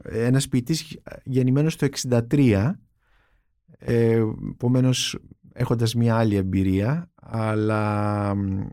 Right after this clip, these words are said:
η τελευταία του φράση, ε, είναι πο-, πάρα πολύ δυνατή,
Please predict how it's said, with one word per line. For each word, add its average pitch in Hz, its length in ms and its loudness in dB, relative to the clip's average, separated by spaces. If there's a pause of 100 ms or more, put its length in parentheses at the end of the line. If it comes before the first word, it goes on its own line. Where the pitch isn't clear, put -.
η 113 60 -12
τελευταία 120 560 0
του 147 100 -4
φράση, 123 720 0 (840)
ε, 120 760 2
είναι 143 160 2
πο-, 143 240 -2
πάρα 131 240 4
πολύ 104 180 0
δυνατή, 98 680 0